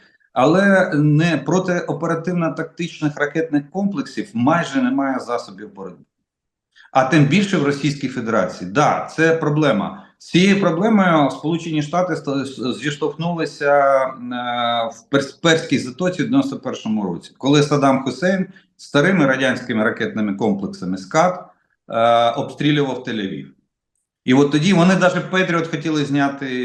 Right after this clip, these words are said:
з озброєння, тоді була версія пак два, е, протиповітряна.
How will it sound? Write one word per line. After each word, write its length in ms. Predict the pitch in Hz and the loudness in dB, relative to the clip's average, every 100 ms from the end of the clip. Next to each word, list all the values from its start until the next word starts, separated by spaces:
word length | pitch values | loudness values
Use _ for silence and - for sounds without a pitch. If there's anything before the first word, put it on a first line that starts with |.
| 123 113 110 107 | -6 -8 -12 -16
з 180 | - | -16
озброєння, 680 | 117 104 104 143 147 110 101 | -14 -14 2 6 6 4 -2
тоді 280 | 107 107 110 | -4 -2 0
була 180 | 110 107 | 0 0
версія 380 | 113 107 107 | 0 -4 -8
пак 380 | 107 110 98 92 | -2 0 0 -4
два, 400 | 101 143 170 - - _ - | -2 2 2 -2 -14 _ -4
е, 640 | 113 110 110 107 107 - - | 0 2 4 4 4 2 -2
протиповітряна. 880 | 127 117 101 110 107 - 85 - | -2 -2 -4 -2 -2 -2 -6 -8